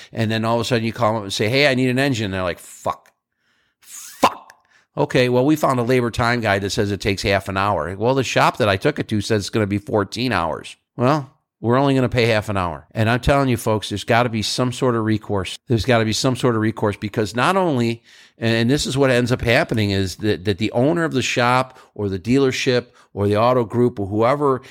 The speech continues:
is in charge is gonna take a big fucking hit fixing this fucking person's car. And you know who's gonna take a big hit along with them? Yeah, that's right, you and me. And I'll tell you, if there's, somebody said to me, said, "Hey, we need you to change the engine in this car in half an hour," I'd say,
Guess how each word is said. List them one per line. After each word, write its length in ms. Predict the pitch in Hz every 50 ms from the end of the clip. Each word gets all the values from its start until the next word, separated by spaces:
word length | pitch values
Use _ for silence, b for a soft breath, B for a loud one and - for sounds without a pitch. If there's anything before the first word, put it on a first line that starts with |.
| B B
is 220 | B 123 120 98 107
in 80 | 101
charge 680 | - - - 139 139 123 107 98 95 92 90 - - - B B B B
is 160 | B 110 101 -
gonna 160 | 127 120 120
take 220 | - 147 135 139
a 60 | 123
big 260 | 104 - 135 147 143 -
fucking 320 | - 175 160 - 160 139
hit 200 | 131 165 160 -
fixing 360 | - - 123 120 - - 123
this 120 | 120 113 -
fucking 300 | - 127 120 - 123 110
person's 380 | - 123 120 - - 117 -
car. 360 | - - 147 151 104 71 - _ _ B B B B B B B B
And 140 | 110 113
you 60 | 117 117
know 100 | 120 127
who's 160 | 139 135 -
gonna 140 | 151 147 135
take 200 | - 160 - 143
a 60 | 131
big 200 | 123 147 143 117
hit 200 | 135 147 147 143
along 260 | 131 131 131 139 143
with 100 | 156 156
them? 140 | 170 165 151 B B B B
Yeah, 220 | - 127 131 110 107
that's 220 | 123 120 - -
right, 200 | 147 123 101 -
you 180 | 113 123 131 131
and 160 | 120 117 127
me. 400 | 143 147 113 78 76 - _ _ _ _ _
And 140 | - 107 110
I'll 100 | 123 160
tell 200 | - - 185 185
you, 100 | 180 151
if 220 | 113 101 98 - -
there's, 180 | 113 107 101
somebody 300 | - - 127 127 131 131
said 200 | 123 - 143 131 120
to 60 | 131
me, 180 | 139 151 139 117
said, 180 | - - 117
"Hey, 240 | 123 147 156 143 120
we 120 | 113 120 113
need 140 | 120 117
you 160 | 104 107 113 107
to 60 | -
change 240 | - 139 123 113 107
the 80 | 123
engine 220 | 127 131 117 107 104
in 40 | 101
this 100 | 90 -
car 240 | - 107 95 92 92
in 60 | 104
half 220 | 104 104 98 -
an 100 | 98 104
hour," 300 | 107 107 101 82 73 - b b b b b b b b b b
I'd 200 | - 110 107 -
say, 340 | - 131 110 101 98 -